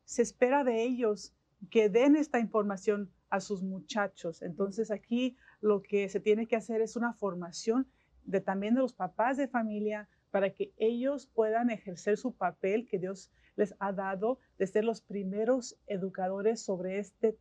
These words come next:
tema tan importante. Y también que los padres sepan quién está a cargo de la educación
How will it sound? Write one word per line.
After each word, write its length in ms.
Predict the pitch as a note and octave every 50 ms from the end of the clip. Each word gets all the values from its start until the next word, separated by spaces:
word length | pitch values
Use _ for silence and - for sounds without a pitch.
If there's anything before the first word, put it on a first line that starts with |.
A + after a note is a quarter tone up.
| _ _
tema 480 | A3 G#3+ A3+ A#3 A#3 A#3 A#3 A#3 A3+ - -
tan 160 | G#3 G3+ G#3
importante. 760 | G#3+ G#3+ - - F#3+ F3+ F3 - - G#3 B3+ C#4+ C#4+ - A#3+
Y 60 | A3
también 280 | - A3 A3 A#3+ C4
que 80 | C#4 D#4+
los 160 | D#4 C#4+ -
padres 360 | - - B3 B3+ C#4+ D#4 D4
sepan 360 | - D4 C#4 - D#4 D#4+ D4+ - _ _ _ _ _ _ _ _ _ _ _ _ _ _ _ _ -
quién 240 | - C#4 D4+ D4 E4
está 320 | D#4+ D4 - - D4 D4
a 60 | C#4+
cargo 320 | D4 - C4+ C4+ - D4 C#4+
de 100 | C#4+ B3+
la 80 | A#3
educación 380 | G#3+ G#3 G3+ G#3 F#3+ - A3+